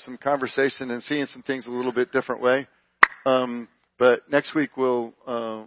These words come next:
we'll be diving into the scriptures like we normally do and breaking stuff apart.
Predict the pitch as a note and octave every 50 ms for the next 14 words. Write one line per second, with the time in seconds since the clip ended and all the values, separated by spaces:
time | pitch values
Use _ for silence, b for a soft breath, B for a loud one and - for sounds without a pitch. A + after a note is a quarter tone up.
0 | - - B2 A#2 A2 B2 A2+ B2 B2 B2+ A#2+ G#2+ B2 B2 A#2 A#2 A#2 A#2 - -
1 | - A#2 A2+ A2 G#2+ G#2+ G#2 _ _ _ _ _ _ _ B2 A2 - - - C3
2 | - - A#2+ - - A#2+ - - A#2 A2+ A#2+ B2 B2+ B2 A2+ G#2 G#2+ A2 G#2 -
3 | A#2 A#2 A2 A2+ - - A#2+ A2 - _ _ B2 B2 B2 -